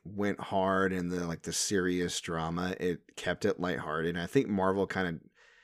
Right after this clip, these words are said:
goes along that trend when it comes to their heroes that are teenagers or,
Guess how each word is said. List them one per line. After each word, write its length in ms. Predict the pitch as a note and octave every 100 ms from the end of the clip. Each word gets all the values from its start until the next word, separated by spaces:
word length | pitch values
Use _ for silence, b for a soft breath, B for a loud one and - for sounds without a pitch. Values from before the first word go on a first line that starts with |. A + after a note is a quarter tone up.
| _ _ -
goes 280 | A2+ A2 A2
along 320 | G#2+ G2+ G2+
that 200 | G2 F#2
trend 460 | - - F2 F2+ F#2
when 100 | F#2
it 120 | F2
comes 420 | - F#2 F2+ D#2+ -
to 220 | - F2
their 160 | E2+ D#2+
heroes 540 | F#2 F2+ E2+ F2 D#2
that 100 | F2
are 80 | D#2+
teenagers 600 | - F2+ F2 F2 F2+ F2
or, 140 | D#2+